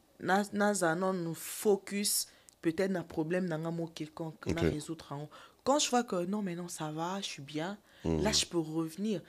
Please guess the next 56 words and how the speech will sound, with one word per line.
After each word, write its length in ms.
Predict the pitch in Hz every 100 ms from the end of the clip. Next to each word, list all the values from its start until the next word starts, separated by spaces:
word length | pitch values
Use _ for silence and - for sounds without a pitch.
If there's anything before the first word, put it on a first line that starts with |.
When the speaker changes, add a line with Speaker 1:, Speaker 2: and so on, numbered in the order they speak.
| -
Speaker 1:
C'est 120 | - 175
pour 100 | 220
ça 60 |
que 60 | 214
je 40 |
dis 80 | 202
je 120 | 214
peux 100 | 202
pas 160 | 175 262
promettre 360 | - 208 226
à 40 | 185
mes 160 | 170
abonnés, 480 | 147 156 165 233 208 - -
je 100 | - -
peux 120 | 196
pas 240 | - 302
promettre 400 | 311 214 226 254
aux 40 | 196
gens 180 | 226
qui 180 | 233 190
m'aiment 240 | 185 202 196
beaucoup, 580 | 175 175 - 247 214 -
Speaker 2:
Mhm. 240 | 107 95 110
Speaker 1:
qui 60 |
ont 60 | 226
de 100 | 208
l'estime 480 | 175 - - 254 226
pour 200 | 208 175
moi 100 | 214
du 80 | 180
genre 240 | 208 208
que 100 | 170
je 140 | 165 160
veux 320 | 185 190 196 -
être 300 | 214 - 175
là 260 | 180 208
là 160 | 208 170
là 220 | 156 190 208 -
Speaker 2:
Mm. 220 | 180 175
Speaker 1:
et 100 | 190 202
après 480 | 180 175 - 208
là 320 | 226 170 185 214 - -
les 80 | 170
gens 140 | 185
ne 80 | 233
me, 180 | 202 180 185 214
vont 140 | 180 170
plus 160 | 214
me 100 | 220
voir. 580 | 160 160 226 294 190 139 - - - -
Speaker 2:
Mm. 300 | 87 82 - - - - - - - - - -
Speaker 1:
C'est 160 | -
que 100 | 208
j'évite. 640 | 180 175 160 202 262 - - -
<laughs> 400 | 240 - - - -
Speaker 2:
Bon, 160 | 180